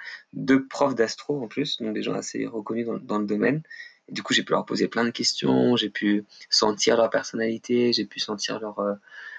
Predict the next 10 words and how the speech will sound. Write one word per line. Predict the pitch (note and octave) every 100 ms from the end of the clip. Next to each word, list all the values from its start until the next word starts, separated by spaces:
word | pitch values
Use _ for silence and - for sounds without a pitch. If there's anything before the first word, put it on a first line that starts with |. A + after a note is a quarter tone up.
| - _ -
voilà, | - D3
leur, | B2+ G2+ G2+
leur | G2+ G2
vibe, | A2 C3 -
quoi, | G2
voir | G#2 G2+
si | -
ça | G#2
me | G#2
correspondait. | - G#2 - G#2+ - -